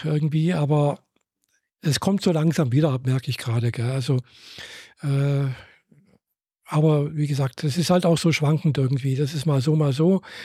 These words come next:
Und ich merke auch, wenn ich zu viel spiele, tut's mir nicht gut. Äh, aber ich merke auch jetzt wieder, wenn ich jetzt zu viel lese, also diese, äh, ich lese zurzeit relativ viel Memoirs oder schaue mir die entsprechenden Videos auf YouTube an, wo ich letztens schon mal, äh, erwähnt habe im letzten,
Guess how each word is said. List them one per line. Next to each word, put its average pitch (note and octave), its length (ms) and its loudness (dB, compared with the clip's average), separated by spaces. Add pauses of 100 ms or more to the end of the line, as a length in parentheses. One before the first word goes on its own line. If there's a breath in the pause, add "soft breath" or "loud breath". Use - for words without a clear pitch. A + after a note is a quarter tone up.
(320 loud breath)
Und D3+ 100 2
ich B2 100 0
merke E3 280 2
auch, D3+ 160 2
wenn D#3 80 4
ich D3 120 0
zu D3+ 120 -2
viel D3 200 0
spiele, D3 480 2 (200)
tut's D#3+ 260 -2
mir D#3 80 2
nicht C#3 220 0
gut. F3+ 300 0 (600 loud breath)
Äh, D3 480 0 (520 loud breath)
aber D3+ 340 2
ich C#3+ 120 -4
merke D#3+ 280 2
auch D3 100 4
jetzt C#3+ 180 0
wieder, D3 200 2
wenn D3+ 120 4
ich D3 100 0
jetzt - 240 -2
zu D3+ 100 0
viel D#3 220 2
lese, F3 540 2 (600)
also C#3 220 -4
diese, B2 480 -2 (160)
äh, C#3 260 -6
ich C3+ 140 -8
lese C3+ 160 0
zurzeit C#3 360 -2
relativ C#3+ 360 -2
viel B2+ 180 0
Memoirs D#3+ 640 2 (600 loud breath)
oder D3 200 2
schaue C#3+ 240 4
mir C#3+ 140 4
die D3+ 100 -2
entsprechenden C3+ 560 0
Videos D#3+ 340 2
auf C3+ 160 0
YouTube F3 320 0
an, D#3+ 360 2
wo C#3+ 60 4
ich C#3 120 0
letztens C#3+ 280 -2
schon D#3 80 -6
mal, D3+ 200 2
äh, E3 260 -12
erwähnt D#3+ 360 2
habe D3+ 160 4
im C#3+ 80 2
letzten, D#3+ 460 0